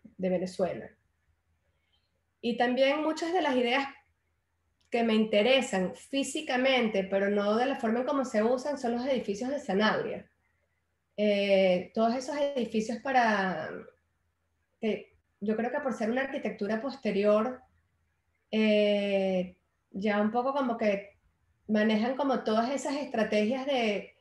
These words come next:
de el foso, el foso versus el muro y la reja. Eh, no sé si, no sé si lo, si lo ves claro, pero por ejemplo en los edificios de la electricidad de Caracas que están en San Bernardino, hay varias de esas situaciones en donde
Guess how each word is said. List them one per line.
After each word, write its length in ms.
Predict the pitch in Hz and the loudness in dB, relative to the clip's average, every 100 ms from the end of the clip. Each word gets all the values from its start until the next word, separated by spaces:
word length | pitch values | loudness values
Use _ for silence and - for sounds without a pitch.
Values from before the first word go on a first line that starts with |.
| _ _ _ _ | _ _ _ _
de 380 | - 185 202 196 | -10 -4 -2 0
el 220 | - 202 | 0 0
foso, 600 | 190 233 240 226 277 254 254 | 0 4 4 2 -4 -4 0
el 160 | 208 | 0
foso 360 | 196 226 220 269 | 2 0 0 0
versus 320 | 254 233 208 | 0 0 0
el 100 | 196 | 0
muro 220 | 202 202 | 2 2
y 60 | 247 | 2
la 120 | 208 | 2
reja. 640 | 202 220 220 220 226 220 - _ _ _ _ _ - | 4 4 4 0 -4 -8 -14 _ _ _ _ _ -2
Eh, 420 | 196 190 185 175 | 2 4 4 2
no 180 | 180 185 | -2 -2
sé 160 | 185 214 | -4 -6
si, 320 | 240 233 220 | -4 -6 -6
no 80 | 196 | -6
sé 160 | 190 | -6
si 100 | 208 | -6
lo, 200 | 233 226 | -2 -4
si 140 | 226 202 | -4 -2
lo 100 | 185 | -2
ves 140 | 190 | -2
claro, 280 | - 220 202 | -2 -2 0
pero 200 | 180 175 | -2 -2
por 100 | 185 | 0
ejemplo 240 | 190 202 196 | -2 -2 -2
en 60 | |
los 120 | 190 | -2
edificios 460 | 196 190 190 196 226 | -2 -4 -4 -4 -4
de 140 | 254 | -2
la 100 | 226 | 0
electricidad 560 | 208 208 190 185 185 185 | 2 0 -2 -4 -2 -2
de 80 | 190 | 0
Caracas 320 | 226 196 214 | 0 0 -2
que 80 | 247 | -6
están 220 | - 196 | -4 -2
en 80 | 208 | -2
San 160 | 233 | 0
Bernardino, 800 | 214 185 180 180 190 196 214 220 - _ _ _ _ | 0 0 0 0 0 0 -2 -4 -12 _ _ _ _
hay 160 | 185 196 | -2 0
varias 260 | 202 214 | 2 0
de 60 | 226 | -2
esas 180 | 233 214 | -4 -6
situaciones 600 | - 185 - 185 202 226 | -4 -6 -2 -2 0 0
en 80 | |
donde 600 | 208 196 185 185 175 170 | 0 0 2 4 2 -2